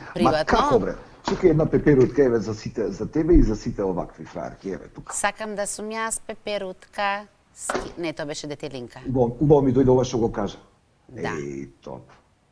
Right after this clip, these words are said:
Speaker 2: Ако бе, ремиксот е пеперутка, што ти е?
Speaker 1: Пеперутка.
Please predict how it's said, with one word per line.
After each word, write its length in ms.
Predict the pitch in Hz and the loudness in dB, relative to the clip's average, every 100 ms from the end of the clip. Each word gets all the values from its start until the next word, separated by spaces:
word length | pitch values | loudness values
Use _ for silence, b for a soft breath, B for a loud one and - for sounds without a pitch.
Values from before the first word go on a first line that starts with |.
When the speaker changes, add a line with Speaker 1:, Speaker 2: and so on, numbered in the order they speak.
| _ _ 98 | _ _ -10
Speaker 2:
Ако 220 | 107 175 | -4 2
бе, 120 | 233 | 4
ремиксот 500 | 120 127 139 - 160 | 6 4 2 -2 -2
е 80 | 185 | -2
пеперутка, 520 | 165 170 165 175 104 | 0 2 2 0 -4
што 220 | - - | -6 -10
ти 140 | - - | -16 -16
е? 80 | |
Speaker 1:
Пеперутка. 600 | - - 113 90 - - | -18 -14 -12 -10 -12 -16